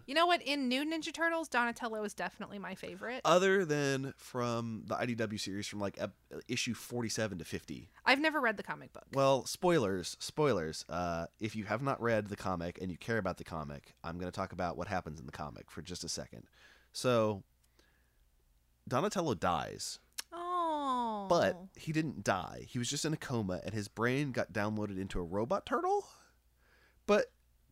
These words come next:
Speaker 2: but then the robot turtle was destroyed, and his consciousness went back into his body? I don't know. It wasn't a very
Speaker 1: Okay, so there is a robot turtle.
Speaker 2: Yes.
Speaker 1: In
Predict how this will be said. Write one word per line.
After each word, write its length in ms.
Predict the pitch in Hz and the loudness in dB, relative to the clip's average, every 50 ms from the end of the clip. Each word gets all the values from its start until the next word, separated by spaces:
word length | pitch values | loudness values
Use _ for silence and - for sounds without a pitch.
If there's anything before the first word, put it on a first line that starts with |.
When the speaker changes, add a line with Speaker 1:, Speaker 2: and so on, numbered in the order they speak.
| _ _ | _ _
Speaker 2:
but 140 | - 190 - | 0 2 4
then 140 | - 185 190 | 4 4 4
the 80 | 160 | 4
robot 260 | 156 165 175 180 - | 4 4 4 4 2
turtle 220 | - - 180 170 156 | 0 -2 -2 -2 -2
was 120 | 151 160 | -2 -2
destroyed, 500 | - 147 139 - - 151 151 151 151 127 | -2 -4 -4 -2 0 2 2 4 2 2
and 140 | 107 120 120 | 0 -2 -2
his 140 | 139 123 - | -2 -4 -4
consciousness 540 | - - 139 139 151 139 - 139 127 - - | -4 -4 -4 -2 -4 -6 -6 -6 -6 -4 -4
went 140 | 135 87 | -4 -2
back 180 | - 117 120 - | -2 -2 -2 -2
into 160 | 123 104 104 | -2 -2 0
his 160 | 113 139 196 | 0 0 0
body? 420 | 214 - - 339 359 359 381 359 - _ _ _ - - - - - - - - | 2 2 2 2 2 2 0 0 -2 _ _ _ -20 -20 -20 -20 -20 -14 2 6
I 100 | - - | 8 10
don't 160 | 233 190 175 | 10 10 10
know. 220 | 156 127 117 - - | 10 8 8 6 6
It 140 | 185 214 | 6 6
wasn't 240 | 220 240 175 202 220 | 8 8 6 6 4
a 40 | 190 | 2
very 200 | 185 160 - 285 | 2 2 2 4
Speaker 1:
Okay, 260 | 330 - 359 359 320 269 | 4 4 4 2 2 0
so 460 | - - - 320 311 302 294 254 214 | 2 6 8 10 10 10 8 8 6
there 160 | 226 320 349 | 4 4 4
is 240 | 285 269 349 403 415 | 4 4 4 4 4
a 80 | 440 403 | 4 4
robot 440 | 311 311 262 277 233 247 214 - - | 6 4 4 6 6 4 4 2 2
turtle. 400 | - 208 180 151 123 110 123 135 | 0 -2 -2 -2 -6 -10 -4 2
Speaker 2:
Yes. 480 | 156 170 - - - - - - - - _ _ | 6 6 6 4 2 -4 -8 -8 -10 -14 _ _
Speaker 1:
In 600 | - 269 262 247 247 240 240 233 233 226 233 233 | 4 4 6 6 6 4 4 2 2 0 -2 -6